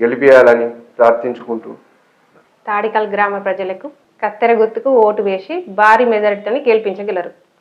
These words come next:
Speaker 1: తాడికల్ గ్రామ ప్రజలందరికీ నమస్కారం. సీరియల్ నెంబర్ రెండు, మా కత్తెర గుర్తు. ఇటు కత్తెర గుర్తుపై మీ అమూల్యమైన ఓటు వేసి భారీ మెజారిటీతో గెలిపిస్తారని ఆశిస్తూ ఇట్లు మీ దుర్గపు తిరుపతి సుజాత.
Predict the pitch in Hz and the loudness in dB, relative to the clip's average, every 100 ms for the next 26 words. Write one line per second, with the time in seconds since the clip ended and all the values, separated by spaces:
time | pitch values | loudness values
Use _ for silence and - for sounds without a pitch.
0 | _ _ 127 127 127 131 120 117 120 120 | _ _ -4 -2 0 0 0 -4 -4 -6
1 | 113 113 110 110 107 110 107 101 - 110 | -4 -4 -6 -8 -8 -10 -12 -14 -14 -14
2 | 127 - _ _ _ _ _ _ - 127 | -14 -18 _ _ _ _ _ _ -10 -4
3 | 123 120 117 113 117 113 110 120 - _ | -2 -2 -4 -4 -6 -6 -8 -10 -14 _
4 | _ 117 117 117 - _ 113 - 120 110 | _ -14 -12 -12 -20 _ -12 -4 -2 -2
5 | 110 - 131 135 - _ _ 110 107 117 | -6 -10 -14 -16 -20 _ _ -20 -20 -12
6 | 117 123 123 120 120 120 120 120 113 107 | -8 -6 -4 -6 -8 -8 -8 -6 -6 -6
7 | 120 123 117 117 113 107 117 120 113 107 | -6 -6 -6 -6 -6 -6 -6 -6 -8 -8
8 | 120 110 110 120 127 113 113 120 120 - | -12 -6 -4 -4 -6 -10 -8 -8 -8 -10
9 | 117 110 110 110 123 117 117 110 107 107 | -14 -12 -14 -14 -16 -16 -12 -10 -8 -10
10 | 104 107 113 107 110 113 _ _ - 113 | -10 -10 -14 -20 -20 -20 _ _ -20 -14
11 | 127 120 117 110 117 113 117 - 160 - | -10 -6 -6 -8 -12 -10 -10 -12 -20 -20
12 | - 123 113 101 | -20 -20 -20 -20